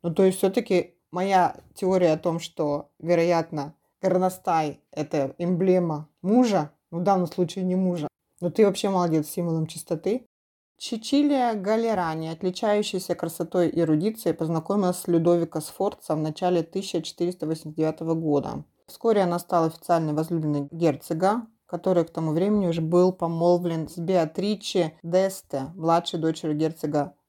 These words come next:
Шестнадцатого января тысяча девят-, тысяча четыреста девяносто первого года состоялась свадьба Людовика и Беатричи, а вскоре, третьего мая того же года, Чичилия Галерани родила Людовика, первенца, которого назвали Чезаре.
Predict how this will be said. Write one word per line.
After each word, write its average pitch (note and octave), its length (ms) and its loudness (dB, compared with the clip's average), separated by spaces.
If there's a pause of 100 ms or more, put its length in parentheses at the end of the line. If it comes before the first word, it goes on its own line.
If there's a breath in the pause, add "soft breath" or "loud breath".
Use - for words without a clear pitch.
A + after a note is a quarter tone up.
(880)
Шестнадцатого A#3 500 -2
января G#3 380 0
тысяча F#3 240 -8
девят-, F#3 320 -2
тысяча G#3+ 280 0
четыреста F3+ 320 0
девяносто D#3+ 200 -2
первого D#3 220 2
года G#3+ 200 2
состоялась F3 420 0
свадьба E3 380 -2
Людовика D3+ 580 -2
и C#3+ 60 0
Беатричи, D3+ 580 0
а E3 120 2
вскоре, G#3 440 0
третьего F3 420 -2
мая D#3 480 -2
того D3 240 2
же D3 160 -2
года, G#3 480 2 (100)
Чичилия G3 680 -2
Галерани F3+ 600 0
родила F3+ 420 2
Людовика, E3+ 560 -2
первенца, E3 680 0
которого E3 420 0
назвали D#3+ 540 0 (140)
Чезаре. D3+ 720 2